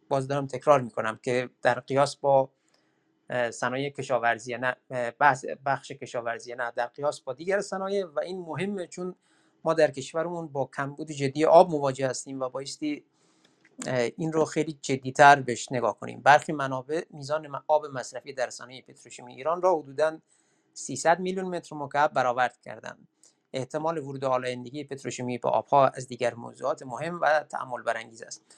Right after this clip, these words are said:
خب من اینجا فعلاً، اه، استاپ می‌کنم، س-، اه، متوقف می‌کنم و دوست دارم حرفای دیگر دوستان در استیج رو بشنویم و ضمن خوشامدگویی مجدد، اه،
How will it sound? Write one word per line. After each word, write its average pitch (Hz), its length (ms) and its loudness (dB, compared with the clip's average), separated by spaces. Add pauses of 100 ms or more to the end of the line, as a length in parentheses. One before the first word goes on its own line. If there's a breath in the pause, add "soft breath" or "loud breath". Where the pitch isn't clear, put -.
(200)
خب 175 100 -6
من 196 100 6
اینجا 208 200 2
فعلاً، 196 360 0 (100)
اه، 143 320 -4 (200)
استاپ 196 340 2
می‌کنم، 143 260 -6
س-، 139 180 -14
اه، 127 400 -4
متوقف 135 560 -4
می‌کنم 139 500 0 (580)
و 151 140 10
دوست - 240 -4
دارم 180 200 2
حرفای 160 380 0
دیگر 151 220 -4
دوستان 143 520 -6
در 135 200 -2
استیج 165 340 -6
رو 151 120 -4
بشنویم 151 640 -4 (600 soft breath)
و 135 340 8
ضمن 165 260 0
خوشامدگویی 143 600 -6
مجدد، 156 720 2 (180)
اه، 135 340 -4